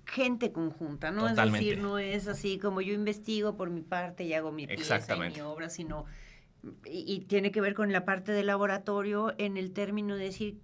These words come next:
Speaker 1: ¿qué inventamos? ¿Cómo nos juntamos? ¿Cómo reflexionamos? ¿Cómo investigamos? ¿Cómo intercambiamos conocimientos y procesos y técnicas o
Speaker 2: Justo,
Speaker 1: maneras de hacer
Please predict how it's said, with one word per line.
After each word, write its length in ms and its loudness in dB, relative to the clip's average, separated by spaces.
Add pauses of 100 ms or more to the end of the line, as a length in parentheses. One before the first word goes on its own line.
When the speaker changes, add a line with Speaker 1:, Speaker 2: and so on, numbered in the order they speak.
Speaker 1:
¿qué 80 -2
inventamos? 640 0
¿Cómo 220 -2
nos 160 -2
juntamos? 640 -2
¿Cómo 240 -4
reflexionamos? 800 -4
¿Cómo 260 -4
investigamos? 800 -2 (360)
¿Cómo 180 0
intercambiamos 840 -2 (160)
conocimientos 1080 -2
y 560 -6 (320)
procesos 640 0
y 80 -4
técnicas 640 -2
o 60 -4
Speaker 2:
Justo, 40 -4
Speaker 1:
maneras 420 2
de 100 -2
hacer 320 0